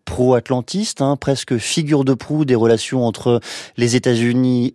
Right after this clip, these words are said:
et l'Europe. Dans le même temps, elle est anti-poutinienne, ce qui a laissé entendre que sur la guerre en Ukraine, elle n'avait pas un positionnement d'extrême droite classique comme on pouvait le retrouver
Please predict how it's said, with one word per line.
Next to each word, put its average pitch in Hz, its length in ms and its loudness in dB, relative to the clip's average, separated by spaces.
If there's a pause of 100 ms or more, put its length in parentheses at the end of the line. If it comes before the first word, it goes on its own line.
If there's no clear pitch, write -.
et 135 80 2
l'Europe. 143 500 2
Dans 143 200 2
le 170 80 0
même 160 240 0
temps, 170 320 2
elle 139 80 2
est 131 240 2
anti-poutinienne, 156 960 -2
ce - 100 -8
qui - 80 0
a 131 60 2
laissé 135 240 0
entendre 143 360 0
que 123 200 2 (340)
sur - 240 -2
la 127 140 4
guerre 139 160 4
en 131 100 2
Ukraine, 135 420 0
elle 123 160 2
n'avait 113 280 2
pas 139 160 0
un 131 140 0
positionnement 117 580 0
d'extrême 113 400 -2
droite 113 280 2
classique 156 560 0
comme 123 200 0
on 120 60 -2
pouvait 127 240 0
le 123 60 2
retrouver 123 520 2